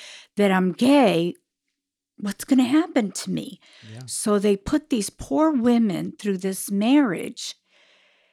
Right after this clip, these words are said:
Speaker 1: had children, and then all of a sudden, the world starts changing.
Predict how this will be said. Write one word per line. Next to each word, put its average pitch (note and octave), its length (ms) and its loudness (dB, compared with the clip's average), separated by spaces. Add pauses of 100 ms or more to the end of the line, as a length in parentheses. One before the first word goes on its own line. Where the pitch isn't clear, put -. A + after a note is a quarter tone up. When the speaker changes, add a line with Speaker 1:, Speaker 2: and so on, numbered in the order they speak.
(240)
Speaker 1:
had C4 320 2
children, F3+ 840 -2 (320)
and G#3 240 2
then A#3 260 4
all A#3 220 4
of A3+ 100 0
a A#3 80 0
sudden, A#3+ 640 0 (1000)
the A3 80 4
world B3 400 4
starts - 520 -4
changing. A3 1040 0